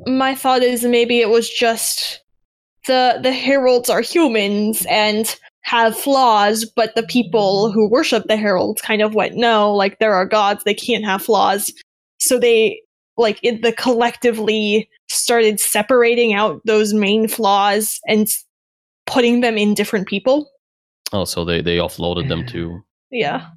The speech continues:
Speaker 1: Like, one of the
Speaker 3: Like
Speaker 1: heralds had, was, like, a herald, but he had this habit of, like, talking about things that he didn't understand. So the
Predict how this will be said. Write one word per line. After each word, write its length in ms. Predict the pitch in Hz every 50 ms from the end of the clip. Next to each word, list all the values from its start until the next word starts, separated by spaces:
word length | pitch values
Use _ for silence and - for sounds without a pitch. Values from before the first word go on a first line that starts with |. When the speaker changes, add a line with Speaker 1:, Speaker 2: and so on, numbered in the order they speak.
| - - _ - - - - - _ _ _ _ _ _ _ _ -
Speaker 1:
Like, 320 | 247 247 240 240 240 -
one 260 | 277 233 226 247 254 262
of 140 | 269 247
the 60 | 262 277
Speaker 3:
Like 100 | 269 302
Speaker 1:
heralds 720 | 311 302 302 311 311 311 269 262 - - - - - - - -
had, 400 | 240 226 - - 254 254 262 254 254 165 120 -
was, 280 | 208 214 202 233 240 233
like, 220 | 247 247 247 240
a 80 | 277 277
herald, 380 | 285 381 359 269 220 220 220 220
but 100 | 233 226
he 80 | 233
had 220 | 226 220 220 220 233
this 160 | 240 233 -
habit 260 | 226 226 233 233 240
of, 160 | 233 220 220
like, 320 | 240 226 226 220 - - - - _ _ -
talking 360 | - - 233 220 - 247 247
about 300 | 240 240 226 233 233 233
things 440 | - - 233 240 247 254 262 262 262
that 140 | 262 254 254
he 140 | 285 277 254
didn't 260 | 262 262 302 302 - 311
understand. 720 | 302 302 330 311 - - 359 320 240 196 180 208 214 -
So 340 | - 226 220 214 220 214 220
the 500 | 233 226 233 233 240 233 233 233 233